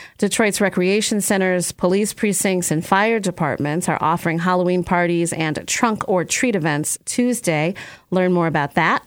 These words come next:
at detroit M I dot gov slash departments slash department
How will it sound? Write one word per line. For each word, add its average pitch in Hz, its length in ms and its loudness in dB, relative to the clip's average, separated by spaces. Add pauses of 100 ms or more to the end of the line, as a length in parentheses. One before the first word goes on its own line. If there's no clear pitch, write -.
at 170 220 -2
detroit 180 420 -2
M 170 160 0
I 160 200 0
dot 143 280 -4
gov 196 400 2 (240)
slash 143 720 -2 (100)
departments 170 800 -2 (100)
slash 143 720 -2 (180)
department 170 920 -2